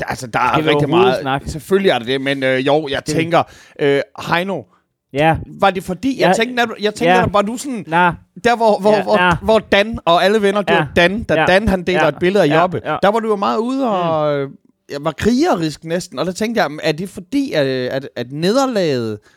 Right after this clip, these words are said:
Speaker 1: brændte lidt i dig, eller var det simpelthen bare ren og skær social justice, Heino, vi mødte der?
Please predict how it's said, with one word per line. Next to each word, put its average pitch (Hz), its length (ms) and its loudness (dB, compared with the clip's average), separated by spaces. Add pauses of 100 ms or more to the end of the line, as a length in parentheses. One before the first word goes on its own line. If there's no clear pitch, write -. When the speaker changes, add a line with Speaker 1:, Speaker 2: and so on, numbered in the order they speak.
(180)
Speaker 1:
brændte 185 360 -4
lidt 175 180 0
i 196 80 -4
dig, 151 240 0
eller 139 160 0
var 139 100 -2
det 135 120 -8
simpelthen 180 320 -8
bare 156 220 2
ren 156 140 -8
og 127 60 -14
skær 147 200 -8
social 151 440 -12 (120)
justice, 139 420 -8
Heino, 131 240 -4
vi 120 260 -8
mødte 123 320 -10
der? 110 180 -6